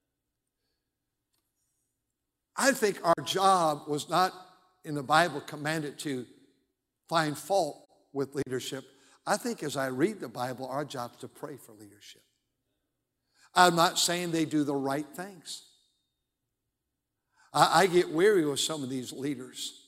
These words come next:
But the Bible says in verse six, "His heart was lifted up in the ways of the Lord." I like that. But then he made this alliance in chapter eighteen with Ahab.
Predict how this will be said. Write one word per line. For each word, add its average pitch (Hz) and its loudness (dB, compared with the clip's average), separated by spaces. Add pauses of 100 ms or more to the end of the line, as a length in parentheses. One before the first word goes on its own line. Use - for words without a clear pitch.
(1000)
But 180 -2
the 180 -2
Bible 196 4
says - 2 (220)
in 151 -6
verse 175 4
six, 196 2 (220)
"His 156 -4
heart 180 2 (540)
was 123 -6
lifted 143 -4
up 123 -6
in 110 -16
the 113 -12
ways 127 -8
of 127 -18
the 127 -12
Lord." 117 -8
I 127 -8
like 113 -10
that. 117 -16 (520)
But 139 -10
then 196 2
he 220 4
made 214 4
this 214 4
alliance 175 2
in 135 -10
chapter 147 -6
eighteen 143 -8 (880)
with 143 -2 (340)
Ahab. 123 -4